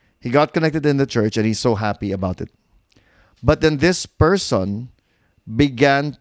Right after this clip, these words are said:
to practice outright sin. Like, unapologetically, um, kinda public, um, trying to hide na lang what it is. But you, you just know that this is not, basically, he was, you know, sleeping around before getting married.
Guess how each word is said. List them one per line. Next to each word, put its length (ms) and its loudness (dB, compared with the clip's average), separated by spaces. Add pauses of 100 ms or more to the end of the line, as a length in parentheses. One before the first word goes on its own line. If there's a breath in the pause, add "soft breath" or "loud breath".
(100)
to 360 2 (760)
practice 460 0
outright 520 0
sin. 400 -4 (800)
Like, 200 -2 (640)
unapologetically, 840 -2 (680)
um, 400 0 (280)
kinda 380 0 (400)
public, 800 -2 (220)
um, 300 -2
trying 180 0
to 40 2
hide 240 2
na 80 0
lang 180 2
what 100 2
it 100 -4
is. 100 -2
But 180 -4
you, 80 -2
you 200 0
just 220 2
know 260 4
that 140 -2
this 120 -2
is 120 -4
not, 240 2 (1000 soft breath)
basically, 360 4
he 80 4
was, 360 -2 (300)
you 80 -6
know, 80 0
sleeping 440 2
around 280 2
before 280 0
getting 300 0
married. 260 -6